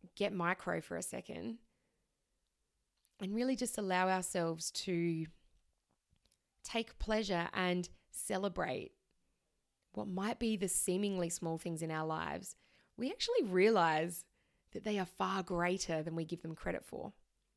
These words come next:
And so practicing this, this mindfulness and this sort of way of just kind of, like, stopping every moment is something that I'm really working on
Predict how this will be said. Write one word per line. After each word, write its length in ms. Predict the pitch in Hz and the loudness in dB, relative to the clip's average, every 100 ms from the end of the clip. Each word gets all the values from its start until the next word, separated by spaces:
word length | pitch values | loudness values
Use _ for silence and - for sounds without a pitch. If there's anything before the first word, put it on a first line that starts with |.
| _ _ _ _ _ _ _ _ _ _ _ _ _ _ | _ _ _ _ _ _ _ _ _ _ _ _ _ _
And 100 | 190 | -6
so 320 | - 202 196 202 - - - _ _ _ _ _ _ _ _ _ _ - | 2 4 4 2 -4 -20 -20 _ _ _ _ _ _ _ _ _ _ -8
practicing 640 | - 240 269 359 302 226 170 | 0 0 2 2 4 4 2
this, 240 | 160 - 156 202 | 0 -4 -8 -8
this 180 | 170 | -6
mindfulness 840 | 180 170 170 202 226 196 165 160 - | -2 0 2 2 2 0 0 -2 -4
and 120 | 180 | -2
this 160 | 170 170 | -2 -2
sort 140 | 185 | -2
of 160 | 165 165 | -2 0
way 320 | 170 175 175 | 2 4 4
of 100 | 160 | 2
just 220 | 170 165 | -2 -6
kind 240 | - 165 160 | -4 -4 -4
of, 100 | 160 - | -6 -4
like, 260 | 170 170 | -4 -2
stopping 460 | - - 185 220 180 | -6 -6 -6 -4 -4
every 180 | 170 165 | -4 -4
moment 340 | 160 175 170 | -2 -2 -4
is 140 | 165 - | -6 -2
something 320 | 196 240 254 | -2 -2 -2
that 140 | 240 | 0
I'm 200 | 190 175 | 0 0
really 320 | 170 175 185 | 2 2 2
working 560 | 170 165 170 185 240 196 | 0 2 0 0 -2 -2
on 360 | 160 156 156 | -2 -4 -8